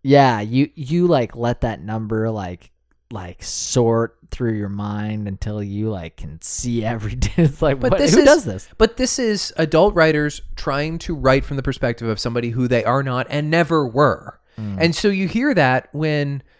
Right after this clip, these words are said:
Speaker 2: like, one of her friends in high school earlier in the episode, he's using terms like low key and
Speaker 1: Yeah.
Speaker 2: I don't think he <laughs> says on fleek, but it's, like, something anachronistic. Like, it was just all over the map with his verbal, um, timestamps.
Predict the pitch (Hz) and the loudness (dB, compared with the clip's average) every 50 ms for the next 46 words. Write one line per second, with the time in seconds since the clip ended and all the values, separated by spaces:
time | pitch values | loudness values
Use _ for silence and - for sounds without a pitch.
0 | _ _ - - 170 196 233 233 208 208 190 - - 185 165 165 165 156 139 139 | _ _ -6 -4 0 0 2 2 2 0 0 0 2 2 4 4 2 0 -2 -2
1 | 127 123 135 135 139 - - - 120 - - 123 127 123 123 120 117 110 110 110 | -2 0 0 0 -2 -2 -4 -6 -4 -2 -2 0 0 0 0 -2 -2 -2 -4 -4
2 | 107 110 113 - 123 - - 107 98 98 98 95 - - _ _ _ _ - - | -6 -6 -6 -6 -6 -6 -4 -4 -4 -4 -6 -8 -12 -20 _ _ _ _ -4 -2
3 | 170 165 143 - 185 190 170 202 196 180 - - 160 156 151 147 143 139 - - | 0 0 0 0 -2 -2 0 -2 -2 -2 0 0 0 2 0 0 -2 -6 -4 -2
4 | 139 139 127 123 117 - - - 120 123 123 123 127 127 - - - 135 123 120 | 2 2 2 2 0 -2 -6 -6 -2 0 2 2 2 2 2 2 0 2 2 0
5 | 110 95 90 90 95 _ _ _ _ _ - - 120 120 117 117 113 110 107 107 | -4 -6 -8 -12 -18 _ _ _ _ _ -12 -8 -6 -4 -4 -4 -4 -4 -4 -6
6 | 98 90 87 92 101 _ _ _ _ _ _ _ _ _ _ - 131 135 139 139 | -6 -6 -8 -8 -10 _ _ _ _ _ _ _ _ _ _ -8 -6 -6 -6 -6
7 | 143 143 123 127 - 151 127 131 - 120 120 113 110 - - - 113 104 - - | -8 -10 -8 -4 -2 -2 -2 -2 -6 -6 -8 -8 -8 -10 -10 -8 -8 -8 -10 -12
8 | - - - 139 143 135 - 175 160 - - - 156 165 165 - 170 165 143 131 | -10 -4 -2 -2 0 0 -2 -2 -4 -2 -2 -2 -2 -2 0 -2 -2 -2 -2 -4
9 | 123 120 113 113 113 - - 120 110 104 101 98 - - 101 - - 117 117 113 | -4 -2 -2 -2 -2 -2 -2 -2 -2 -2 -4 -8 -8 -12 -12 -10 -6 -6 -6 -4
10 | 123 127 143 147 147 - - - 143 156 180 185 190 175 170 156 143 131 123 113 | -4 -4 -4 -4 -4 -8 -4 2 4 6 6 6 6 4 2 0 -2 -2 -4 -6
11 | 107 107 107 - - 110 107 104 - - 113 113 107 - - - - _ _ _ | -6 -6 -8 -8 -8 -8 -8 -6 -4 -4 -4 -4 -4 -6 -8 -12 -14 _ _ _
12 | _ _ _ _ _ - 117 113 110 104 98 127 127 127 123 120 120 127 120 117 | _ _ _ _ _ -18 -16 -16 -12 -6 -2 0 2 2 2 2 2 2 2 4
13 | 113 113 113 110 107 - _ _ _ _ _ _ _ _ _ - 117 110 101 95 | 4 2 0 0 -4 -6 _ _ _ _ _ _ _ _ _ -10 -6 -4 -4 -4
14 | 92 90 90 92 104 - 117 123 123 131 139 143 - - - 147 143 151 160 - | -4 -4 -6 -4 0 0 2 2 0 -2 -4 -4 -6 -6 -4 -4 -4 -4 -6 -8
15 | - - - - - | -8 -8 -8 -8 -10